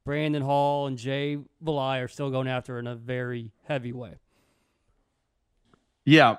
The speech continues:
Speaker 2: m-, my impression is that Oklahoma is absolutely still a contender here. They, they are,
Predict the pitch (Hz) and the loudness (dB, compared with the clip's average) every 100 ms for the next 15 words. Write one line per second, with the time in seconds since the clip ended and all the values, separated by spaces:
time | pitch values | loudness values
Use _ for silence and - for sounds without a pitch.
0 | 143 147 139 143 190 370 214 165 180 - | -2 -4 2 8 8 8 6 8 6 6
1 | 131 113 120 131 110 123 104 101 117 - | 2 2 2 2 2 2 4 6 6 6
2 | 120 - 117 107 110 98 104 92 92 95 | -2 0 0 0 0 2 2 2 0 0
3 | 95 90 101 101 107 107 104 107 104 98 | 0 2 2 2 0 4 6 6 4 0
4 | 90 - _ _ _ _ _ _ _ _ | -2 -8 _ _ _ _ _ _ _ _
5 | 110 113 113 110 107 | 6 8 6 4 0